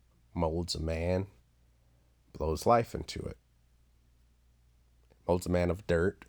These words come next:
of course, and blows life into it. And then Malachi is like, "Wait, that's all it took?" And he's like, "Yes, man is of the earth." So after,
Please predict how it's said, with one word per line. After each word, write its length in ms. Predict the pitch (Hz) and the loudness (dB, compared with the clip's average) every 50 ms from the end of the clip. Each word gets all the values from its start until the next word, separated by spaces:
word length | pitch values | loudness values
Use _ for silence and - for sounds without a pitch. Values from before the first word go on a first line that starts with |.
| - | -20
of 100 | - - | -20 -10
course, 300 | - - 82 85 98 - | -4 0 0 0 0 -2
and 140 | - 120 87 | -4 -4 -2
blows 260 | 80 80 80 76 - | -2 -2 -2 -2 -2
life 220 | 85 85 85 - - - | -2 -2 -2 -2 -4 -4
into 340 | 110 110 110 - - 76 78 | -4 -4 -4 -4 -6 -6 -6
it. 80 | 76 - - | -6 -6 -4
And 200 | 92 82 85 87 | -4 -2 0 0
then 260 | 87 85 82 78 - - | 0 0 -2 -4 -6 -6
Malachi 460 | - 87 78 80 80 - 90 82 82 82 | -4 -2 -2 -2 -2 0 0 0 0 -2
is 120 | - - | -2 -4
like, 200 | 87 82 - - | -4 -4 -4 -4
"Wait, 200 | 90 82 80 - | -4 -4 -4 -6
that's 340 | - 80 - - - - - _ _ _ _ _ | -6 -8 -8 -8 -14 -18 -20 _ _ _ _ _
all 200 | - 92 80 73 | -4 -4 -4 -4
it 100 | 71 - | -6 -10
took?" 400 | - - - 90 104 - - - _ _ _ _ _ _ _ _ _ _ _ _ _ _ _ _ _ _ _ _ | -12 -8 -6 -6 -6 -8 -12 -20 _ _ _ _ _ _ _ _ _ _ _ _ _ _ _ _ _ _ _ _
And 100 | - - | -6 -6
he's 160 | 78 78 - - | -6 -4 -2 -4
like, 180 | 80 - - | -4 -2 -2
"Yes, 320 | 131 117 92 - - - - _ _ _ _ _ _ - | -2 -2 -2 -4 -8 -14 -20 _ _ _ _ _ _ -12
man 380 | - 87 85 90 92 95 90 85 - | -8 -6 -4 -2 0 -2 -2 -2 -4
is 320 | 87 87 82 80 - - - | -4 -4 -4 -4 -6 -8 -6
of 340 | - 82 78 78 - - - | -4 -4 -4 -6 -8 -12 -12
the 160 | - 76 76 | -10 -4 -2
earth." 420 | 101 101 78 - - - - - _ _ _ _ _ _ _ _ _ _ _ _ _ _ _ _ _ _ | -2 -2 -2 -4 -8 -16 -20 -20 _ _ _ _ _ _ _ _ _ _ _ _ _ _ _ _ _ _
So 460 | - - 82 78 85 90 92 110 - - _ _ _ _ _ _ _ _ _ _ _ _ _ _ _ _ _ _ _ _ _ _ _ _ _ _ _ _ _ _ _ _ _ _ _ - | -4 -2 0 2 2 0 0 -2 -6 -12 _ _ _ _ _ _ _ _ _ _ _ _ _ _ _ _ _ _ _ _ _ _ _ _ _ _ _ _ _ _ _ _ _ _ _ -2
after, 800 | 87 80 - - - 87 80 78 78 76 76 71 - - - | -2 -2 -2 -2 -2 0 0 2 0 0 -2 -4 -4 -6 -8